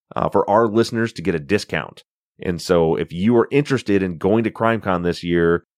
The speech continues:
you wanna go to, uh, I think it's just crimecon dot com, but whatever it is, <laughs> crimecon dot com, that sounds right.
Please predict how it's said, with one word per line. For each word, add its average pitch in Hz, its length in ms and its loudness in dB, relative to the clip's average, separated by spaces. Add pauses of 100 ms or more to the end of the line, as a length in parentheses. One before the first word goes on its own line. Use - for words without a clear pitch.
(200)
you 95 140 0
wanna 85 220 0
go 85 160 2
to, 82 540 -2
uh, 69 40 0
I 78 160 0
think 101 80 -2
it's 104 80 -2
just 101 140 -8
crimecon 98 520 -2
dot 85 220 -2
com, 87 460 -4
but 80 180 -2
whatever 98 480 2
it 98 60 2 (200)
is, 85 380 -6
<laughs> - 80 -20
crimecon 98 380 -4
dot 78 180 -6
com, 76 200 -10
that 104 160 -4
sounds 73 200 -8
right. - 220 -10